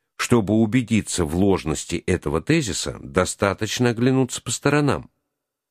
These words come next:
Миллионы людей вокруг нас курят. Сколько из них, начав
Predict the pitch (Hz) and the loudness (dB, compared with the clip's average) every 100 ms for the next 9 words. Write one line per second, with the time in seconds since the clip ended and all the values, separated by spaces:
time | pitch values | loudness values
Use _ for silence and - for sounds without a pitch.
0 | _ _ _ 98 120 123 131 123 101 95 | _ _ _ 4 6 6 4 4 2 2
1 | 98 101 160 165 104 - 90 87 82 71 | 2 2 2 2 0 -2 -4 0 0 0
2 | - - _ _ _ 127 127 98 - _ | -6 -14 _ _ _ 2 4 4 0 _
3 | _ _ _ _ _ _ _ _ _ _ | _ _ _ _ _ _ _ _ _ _
4 | _ _ _ _ - - 143 175 175 180 | _ _ _ _ -8 0 2 2 2 0
5 | 170 143 160 151 - 139 131 147 143 135 | 2 2 2 2 2 2 2 2 2 0
6 | - | -8